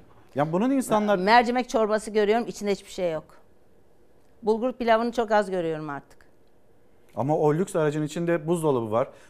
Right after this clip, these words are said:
Speaker 1: koltuk ısıtması var,
Speaker 2: Evet.
Speaker 1: masaj da yapıyor o.
Speaker 2: Evet, evet.
Speaker 1: E peki, yani
Speaker 2: E,
Speaker 1: şimdi dün
Speaker 2: onun,
Speaker 1: açıklanan
Speaker 2: onun
Speaker 1: asker-
Speaker 2: vergisi olsun.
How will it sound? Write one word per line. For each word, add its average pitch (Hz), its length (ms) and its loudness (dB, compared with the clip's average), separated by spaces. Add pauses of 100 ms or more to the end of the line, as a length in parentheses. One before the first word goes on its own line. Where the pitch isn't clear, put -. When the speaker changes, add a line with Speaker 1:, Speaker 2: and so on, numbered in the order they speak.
Speaker 1:
koltuk 156 400 2
ısıtması 135 520 -6
var, 110 160 4
Speaker 2:
Evet. 214 240 4
Speaker 1:
masaj 160 400 6
da 165 60 0
yapıyor 131 380 0
o. 113 100 2
Speaker 2:
Evet, 208 320 2 (220)
evet. 202 260 -2 (520)
Speaker 1:
E - 40 -8
peki, 151 440 -4 (280)
yani 123 200 4
Speaker 2:
E, 117 40 -6
Speaker 1:
şimdi 156 200 0
dün 226 80 4
Speaker 2:
onun, 285 100 6
Speaker 1:
açıklanan 269 420 6
Speaker 2:
onun 302 40 8
Speaker 1:
asker- 285 160 4
Speaker 2:
vergisi 254 380 4
olsun. 285 420 2